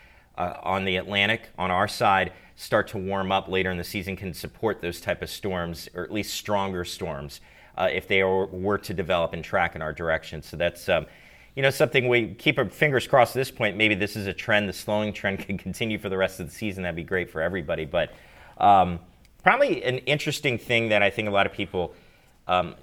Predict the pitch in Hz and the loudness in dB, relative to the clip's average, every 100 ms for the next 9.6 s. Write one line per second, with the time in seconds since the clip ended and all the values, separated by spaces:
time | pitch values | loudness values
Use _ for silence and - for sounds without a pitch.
0 | 58 - 110 117 110 98 90 101 104 95 | -18 -6 0 2 2 0 4 4 4 2
1 | 92 87 90 104 90 - - 104 90 90 | 2 0 -2 0 -2 -4 2 4 6 4
2 | 95 92 - 92 95 90 87 85 98 123 | 0 -6 -8 -8 -6 -6 -4 -2 0 0
3 | - 98 117 110 117 - 98 95 82 - | -4 -4 0 0 0 -2 0 0 0 -6
4 | 98 87 90 90 90 - - 95 - 82 | -6 -6 -8 -8 -8 -8 0 0 0 -12
5 | - 95 - 87 78 73 78 _ _ - | -8 -8 -8 -10 -10 -14 -16 _ _ -20
6 | - - 117 95 - 113 104 95 82 90 | -18 2 2 2 0 0 0 -2 -6 -4
7 | 98 95 104 95 92 92 - - 98 87 | -2 0 2 4 2 -2 -14 -4 -4 -2
8 | 104 101 101 101 101 98 98 92 98 95 | 2 2 2 0 -2 -4 -6 -2 0 2
9 | 95 90 92 90 98 | 0 -2 -2 2 2